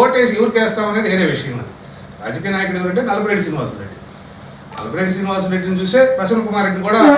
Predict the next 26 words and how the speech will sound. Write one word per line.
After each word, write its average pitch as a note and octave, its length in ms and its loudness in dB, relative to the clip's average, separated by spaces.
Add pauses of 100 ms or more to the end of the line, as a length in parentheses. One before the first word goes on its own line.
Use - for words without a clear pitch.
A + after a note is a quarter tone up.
ప్రసన్న G3 280 -4
అన్న G3 200 -2
కూడా G3+ 160 2
అభిమానిస్తాం D3 560 -4
దాన్ని. G2+ 180 -14 (580)
కానీ F#3+ 260 4 (140)
ఇప్పుడు A3 200 -2 (100)
జరిగాయి, D3 400 2 (840)
ఈ G3 120 -2
మధ్యన G3+ 320 2
జరుగుతున్నాయి. B2 520 -2 (640)
సరే, F#3+ 200 2 (720)
కొత్తగా G#3 380 2 (140)
రాజకీయాల్లోకి F#3+ 600 2
వచ్చారు D#3 320 0 (760)
వేమిరెడ్డి F3 420 -2
ప్రభాకర్ D#3+ 340 0
రెడ్డి D3 180 -4
కావచ్చు, D3 320 -2 (420)
వేమిరెడ్డి D#3+ 380 -2
ప్రశాంత్ D3+ 360 -2
రెడ్డి B2+ 200 -6
కావచ్చు, A#2+ 320 -6 (960)
సంవత్సరం F3+ 400 0
అయింది. D#3+ 280 0 (720)
వాళ్ళు A3 160 6